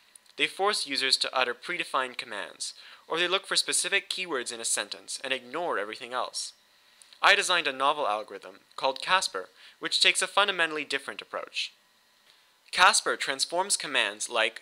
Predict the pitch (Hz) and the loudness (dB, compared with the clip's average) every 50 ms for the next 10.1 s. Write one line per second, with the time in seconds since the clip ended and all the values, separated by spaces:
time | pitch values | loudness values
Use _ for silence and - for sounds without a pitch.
0 | _ _ - 131 131 135 156 160 - - 135 139 139 135 123 - 135 131 127 123 | _ _ -8 -4 -2 -2 -2 -4 -2 -2 -2 0 2 0 0 0 -4 -4 -2 -2
1 | 120 113 - - 120 113 107 135 135 127 101 98 95 - _ - - - - - | -2 -2 -2 -4 -8 -6 2 6 6 6 6 4 0 -6 _ -20 -20 -20 -14 -12
2 | 151 151 160 165 - 190 202 202 208 196 - - - 151 139 135 139 - - - | -4 -2 -2 0 0 0 2 2 2 2 2 0 2 4 4 4 4 2 0 -2
3 | - 80 64 - - - - - _ _ - - _ _ _ _ _ - 170 220 | -4 -6 -6 -8 -10 -10 -10 -12 _ _ -20 -20 _ _ _ _ _ -2 0 2
4 | 226 - - - 175 156 151 147 - - 131 131 147 156 170 180 - - 139 131 | 2 2 0 -2 -2 -2 -2 -2 0 0 0 2 2 0 0 0 2 2 2 2
5 | 131 147 165 - - 160 135 120 - 120 110 107 107 - - 120 113 113 - 120 | 2 -2 -4 -4 -4 -6 -6 -4 -2 -2 -2 -2 -2 -2 -2 -2 -2 -2 0 2
6 | 113 104 113 113 - - 131 139 135 147 170 180 190 - - - _ _ - 139 | 2 2 2 0 -4 -6 -4 -4 -2 -4 -4 -6 -6 -8 -8 -8 _ _ -8 -8
7 | 143 143 123 143 170 185 190 - - 107 95 87 87 - - - - - - - | -8 -4 0 2 4 4 2 0 -2 -4 -4 -2 -4 -6 -6 -8 -8 -8 -10 -10
8 | _ _ _ _ _ _ _ - - _ _ _ - - 151 147 139 170 180 196 | _ _ _ _ _ _ _ -20 -20 _ _ _ -4 -2 -2 2 4 4 4 4
9 | 202 - - 220 220 220 208 170 139 - 151 123 - - 113 - - - 101 90 | 4 4 2 2 2 2 0 0 2 2 2 0 0 -4 -8 -10 -8 -6 -6 -8
10 | 101 127 | -10 -12